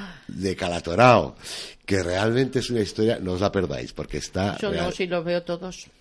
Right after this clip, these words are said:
Speaker 1: realmente está bien. Ese es el que veremos el domingo que viene. Al siguiente me parece que descansamos y al siguiente, <laughs> que tú sabes muy bien <laughs> de qué va, vamos con
Speaker 2: El día cinco.
Speaker 1: El día cinco, el día
Speaker 2: Ah,
Speaker 1: cinco de marzo,
Speaker 2: cinco
Speaker 1: sí.
Speaker 2: marzada.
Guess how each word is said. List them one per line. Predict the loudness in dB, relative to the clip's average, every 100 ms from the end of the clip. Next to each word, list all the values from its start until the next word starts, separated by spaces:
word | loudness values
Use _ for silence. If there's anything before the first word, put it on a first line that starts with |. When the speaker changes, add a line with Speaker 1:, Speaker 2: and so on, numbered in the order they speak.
| -8
Speaker 1:
realmente | -4 2 2 2 0 2 -2
está | -2 -4
bien. | -4 -8 -10 -10
Ese | -8
es | 0
el | 0 0
que | -2 -2 0
veremos | -2 -2 0
el | 0
domingo | -2 -4 -8
que | -8 -8
viene. | -8 -10 -14 -16 -20 -18 -16 -18 -20 -20 _ -20 -20 -10
Al | -8 -6
siguiente | -4 -2 0
me | 2
parece | 0 -2 -2
que | 0
descansamos | 0 -2 -8 -8 -6 -4 -2 -2 -4 -8 -18 -12 0
y | 4
al | 4 2
siguiente, | -2 -2 0 2 0 0 2 4 2 -4 -16 -16 -16
<laughs> | -14 -14 -10 -6
que | -4
tú | -4
sabes | -4 -4 -4 -4
muy | 2 4
bien | 4 0 -2 -4 -6 -8 -8 -8 -8 -14
<laughs> | -16 -6 -4 -4 2
de | 4 4
qué | 2
va, | -6 -6 -8 -10 -16 -14 -16 -18 -18 -20 -2
vamos | 4 6 4 2
con | 4 4 4
Speaker 2:
El | 0
día | -2
cinco. | 0 -4 -4 -8 -8 -8 -6
Speaker 1:
El | -2
día | 0 0
cinco, | -2 -6 -6 -10 -10
el |
día | -6 -6
Speaker 2:
Ah, |
Speaker 1:
cinco | -6 -10 -8
de | -8
marzo, | -8 -6
Speaker 2:
cinco | -4 0
Speaker 1:
sí. | 0
Speaker 2:
marzada. | 0 2 4 4 6